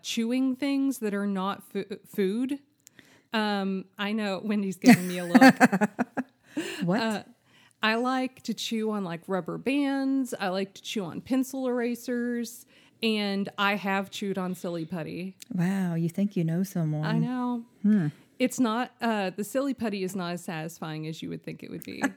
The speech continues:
Speaker 1: I don't recommend it. It looks so good. <laughs>
Speaker 2: Wow.
Speaker 1: But it's not.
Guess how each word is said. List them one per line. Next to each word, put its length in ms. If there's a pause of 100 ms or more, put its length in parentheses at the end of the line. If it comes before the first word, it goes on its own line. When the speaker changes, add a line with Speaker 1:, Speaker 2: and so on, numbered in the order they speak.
(140)
Speaker 1:
I 100
don't 200
recommend 460
it. 200 (240)
It 160
looks 260
so 260
good. 460
<laughs> 60 (480)
Speaker 2:
Wow. 880 (340)
Speaker 1:
But 120
it's 220
not. 280